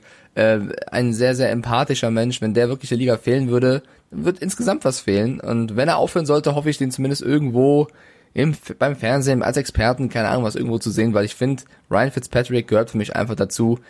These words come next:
Ich möchte wissen, was er denkt, ich möchte, möchte wissen, was er sagt, am liebsten würde ich ihn spielen sehen, weil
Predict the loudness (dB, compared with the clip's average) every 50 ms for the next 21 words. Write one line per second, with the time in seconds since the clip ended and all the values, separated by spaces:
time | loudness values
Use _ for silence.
0 | -20 _ _ -4 -2 -2 0 0 -2 -2 -2 0 0 0 0 0 0 0 0 0
1 | -2 -4 -6 -6 -6 -6 -6 -6 -10 -8 -6 -6 -6 -6 -6 -8 -8 -4 -2 -2
2 | -2 -2 0 2 2 2 2 0 0 0 0 -2 -2 -4 -4 -4 -4 -6 -4 0
3 | 0 2 2 2 2 2 2 0 -2 -8 -18 -20 _ _ 0 2 4 4 2 2
4 | -2